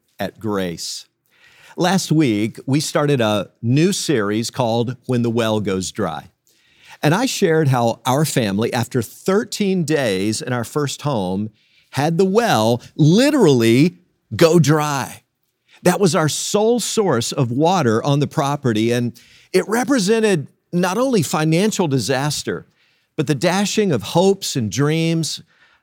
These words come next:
about a safe place to get away from the rat race of life and ministry. That experience impacted our lives emotionally and spiritually in ways we could have never dreamed.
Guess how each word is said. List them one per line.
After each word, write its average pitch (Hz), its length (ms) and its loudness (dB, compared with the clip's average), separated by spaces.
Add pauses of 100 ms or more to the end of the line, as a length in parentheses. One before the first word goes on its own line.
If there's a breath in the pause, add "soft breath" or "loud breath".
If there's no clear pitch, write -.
(100)
about 135 160 -2
a 135 60 -2
safe 180 420 -2
place 117 460 -2
to 131 100 -4
get 135 140 -2
away 120 360 -2
from 107 180 -6
the 107 100 -2
rat 123 320 -4
race 107 460 -4
of 90 100 -8
life 127 580 -4 (440 soft breath)
and 113 180 -4
ministry. 120 540 -4 (800 soft breath)
That 180 260 -2
experience 175 680 -2 (160)
impacted 190 680 0
our 147 260 -2
lives 139 540 -2
emotionally 170 1000 -4
and 214 120 -10
spiritually 220 800 -2 (560 soft breath)
in 143 200 2
ways 180 440 0
we 151 80 -2
could 135 160 -2
have 107 100 -6
never 131 260 -2
dreamed. 107 540 -6